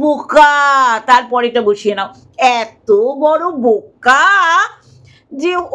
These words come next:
ওর মনে, ওর ভেতরে, ওর গোপন অঙ্গ প্রত্যঙ্গ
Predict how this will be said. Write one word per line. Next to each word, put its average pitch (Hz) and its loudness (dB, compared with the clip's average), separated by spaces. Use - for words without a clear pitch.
ওর 320 -2
মনে, 285 -4
ওর 277 6
ভেতরে, 302 -2
ওর 294 -2
গোপন 269 0
অঙ্গ 254 -6
প্রত্যঙ্গ 294 -2